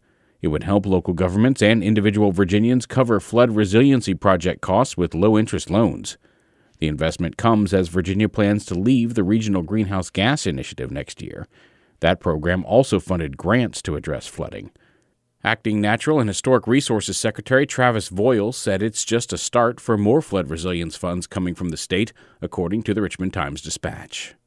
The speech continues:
Two Louisa County Sheriff's deputies are on administrative leave after a fatal shooting.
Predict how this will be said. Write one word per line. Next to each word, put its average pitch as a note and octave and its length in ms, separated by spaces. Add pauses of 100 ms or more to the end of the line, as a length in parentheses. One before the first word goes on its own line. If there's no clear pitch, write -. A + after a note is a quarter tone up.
(1400)
Two D3 280
Louisa C3 400
County B2+ 340
Sheriff's C3 480
deputies G2+ 540
are G#2 160
on G2+ 180
administrative G2+ 720
leave D2+ 320
after F2+ 280
a E2 60
fatal G#2 320
shooting. - 560